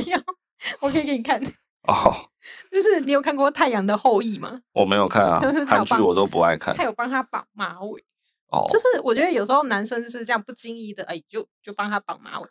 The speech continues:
Speaker 1: 有时候女生可能，哦，可能要煮菜啊或干嘛的，然后就说：“哎，你可以帮我绑一下吗？”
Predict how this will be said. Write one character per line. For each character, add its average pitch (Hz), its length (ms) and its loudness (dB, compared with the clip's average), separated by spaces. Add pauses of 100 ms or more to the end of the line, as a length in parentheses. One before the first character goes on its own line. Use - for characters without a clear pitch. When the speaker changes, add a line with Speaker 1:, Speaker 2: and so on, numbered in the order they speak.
Speaker 1:
有 220 80 2
时 226 80 2
候 370 80 4
女 277 100 -2
生 277 140 0
可 339 60 -2
能， 190 140 0
哦， 180 220 -2 (400)
可 190 60 2
能 226 60 4
要 311 60 2
煮 208 220 -12
菜 233 240 0
啊 180 240 -2
或 247 140 -6
干 233 200 0
嘛 - 220 -16
的， - 80 -20 (400)
然 220 100 -4
后 - 20 -4
就 269 100 -2
说 262 120 -4
：“哎， 311 120 -4
你 285 100 -6
可 254 60 -4
以 247 60 0
帮 226 120 2
我 214 60 2
绑 160 200 -4
一 - 60 -14
下 175 240 -2
吗？” - 280 -16